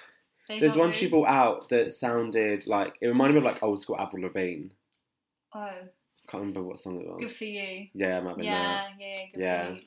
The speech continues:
Speaker 1: happy and healthy.
Speaker 2: Yeah, that's
Speaker 1: Yeah,
Speaker 2: it,
Speaker 1: yeah.
Speaker 2: that one.
Speaker 1: Yeah, that one. Yeah, no, it was, yeah, it was kind of that Avril
Speaker 2: Yeah, it
Speaker 1: Lavigne,
Speaker 2: reminded me
Speaker 1: but
Speaker 2: of
Speaker 1: also,
Speaker 2: that
Speaker 1: like,
Speaker 2: kind
Speaker 1: Taylor
Speaker 2: of,
Speaker 1: Swift
Speaker 2: yeah.
Speaker 1: vibe, like,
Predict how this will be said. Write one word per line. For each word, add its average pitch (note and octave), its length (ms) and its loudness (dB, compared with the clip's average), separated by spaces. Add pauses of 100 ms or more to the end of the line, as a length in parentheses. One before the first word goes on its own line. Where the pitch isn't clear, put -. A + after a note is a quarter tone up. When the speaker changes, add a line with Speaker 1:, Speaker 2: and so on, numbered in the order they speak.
Speaker 1:
happy - 360 -20
and G3 100 -16
healthy. F3+ 180 -18 (280)
Speaker 2:
Yeah, F#2 200 2
that's - 260 -2
Speaker 1:
Yeah, F2+ 60 -4
Speaker 2:
it, F2 60 -2
Speaker 1:
yeah. F#2 60 -4
Speaker 2:
that F2 180 -2
one. F2 220 -6 (460)
Speaker 1:
Yeah, G3 200 -8
that G#3 160 -6
one. - 200 -10
Yeah, A3 180 0
no, G#3+ 140 -4
it G#3 60 -6
was, A3+ 260 -8
yeah, A3+ 200 0
it G#3+ 60 -2
was A#3 100 -8
kind A3+ 220 -8
of G#3 80 -4
that G3+ 100 -6
Avril - 220 -2
Speaker 2:
Yeah, B2+ 140 8
it A#2 60 6
Speaker 1:
Lavigne, A2+ 60 2 (100)
Speaker 2:
reminded A#2+ 200 2
me A#2 60 4
Speaker 1:
but A2 60 4
Speaker 2:
of A2 60 -2
Speaker 1:
also, A2+ 60 2
Speaker 2:
that G#2+ 80 -2
Speaker 1:
like, G#2 80 -4
Speaker 2:
kind G#2 160 -2
Speaker 1:
Taylor G2+ 140 0
Speaker 2:
of, G2 100 -4
Speaker 1:
Swift - 240 -16
Speaker 2:
yeah. B2 500 8
Speaker 1:
vibe, A#2+ 140 -10
like, F#3 280 -6